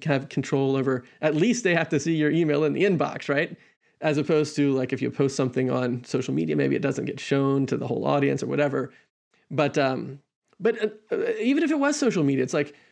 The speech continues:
one of the thing, one of the mindset differences that I put behind social media now compared to what I used to think was I don't really use social media to grow an audience for most of our clients 'cause their, their, their budget's so small and their ability to create content is so limited.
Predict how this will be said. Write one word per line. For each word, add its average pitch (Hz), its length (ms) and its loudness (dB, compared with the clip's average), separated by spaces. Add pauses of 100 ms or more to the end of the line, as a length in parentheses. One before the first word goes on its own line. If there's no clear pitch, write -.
(120)
one 190 180 2
of 302 100 0
the 247 80 0
thing, 220 300 0
one 214 100 2
of 247 80 0
the 208 80 2
mindset 175 580 2
differences 151 640 2
that 139 320 0
I 165 160 2
put 160 240 0
behind 139 360 2
social 143 300 0
media 143 320 0
now 143 320 2
compared 139 280 0
to 131 60 2
what 131 120 0
I 131 40 0
used 156 260 0
to 135 40 -2
think 127 340 -4 (520)
was 156 140 -2
I 190 80 -2
don't 302 100 0
really 359 220 2
use 214 240 2
social 196 300 2
media 175 280 2
to 143 80 2
grow 143 460 2
an 139 80 2
audience 139 560 0
for 147 100 2
most 139 220 2
of 135 80 -2
our 127 100 -2
clients 143 340 0
'cause 151 120 0
their, 160 140 2
their, 156 360 0
their 160 160 0
budget's 226 380 2
so 170 100 2
small 170 400 0
and 151 80 2
their 143 120 2
ability 185 340 0
to 156 100 0
create 147 240 -2
content 175 400 -2
is 139 80 -2
so 143 120 -4
limited. 147 500 0